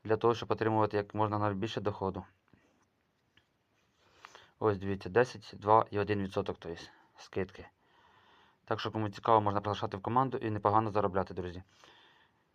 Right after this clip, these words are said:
<clears throat> І так, давайте вернемось назад. Е,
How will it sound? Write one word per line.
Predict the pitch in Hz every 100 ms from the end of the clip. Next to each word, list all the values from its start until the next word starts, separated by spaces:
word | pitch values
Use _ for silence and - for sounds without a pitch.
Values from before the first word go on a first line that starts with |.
| _ _ _ _
<clears throat> | 143 - 190 156 123 104 104
І | 113
так, | 107 90
давайте | 104 101 95 95 -
вернемось | 104 98 98
назад. | 120 120 156 151 - - _ _ _ _ _ _ _ _ _ _ _ _ _ _ _ _ -
Е, | 101 101 101 98 98